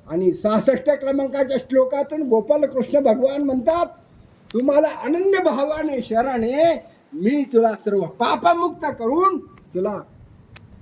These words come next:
मोक्ष प्राप्ती करून देईन, तुझा मी उद्धार करीन. तू फक्त सर्व भावाने, अनन्य भावाने तू मला एकट्याला शरण ये, मी तुझा उद्धार करीन, तुझा योगक्षेम मी चालवीन." हरीची या भक्ता,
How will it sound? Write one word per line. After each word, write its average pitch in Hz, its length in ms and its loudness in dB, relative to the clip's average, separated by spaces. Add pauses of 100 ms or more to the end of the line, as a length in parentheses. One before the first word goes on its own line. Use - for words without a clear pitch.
(100)
मोक्ष 294 480 2
प्राप्ती 302 520 -4
करून 262 440 -4
देईन, 339 340 -2
तुझा 226 420 -4
मी 240 200 0 (140)
उद्धार 202 480 0
करीन. 254 420 -2
तू 220 400 -2
फक्त - 220 -4
सर्व 247 400 2
भावाने, 240 920 -2 (360)
अनन्य 262 400 -2
भावाने 214 540 -2
तू 240 180 -4
मला 214 440 -4
एकट्याला 285 640 -2
शरण 254 320 0
ये, 311 160 2
मी 285 160 4
तुझा 226 300 -2
उद्धार 196 460 0
करीन, 302 360 0 (400)
तुझा 180 200 -4
योगक्षेम 320 880 0
मी 330 140 0
चालवीन." 202 440 -6 (720)
हरीची 302 340 2
या 339 160 2
भक्ता, 285 560 -2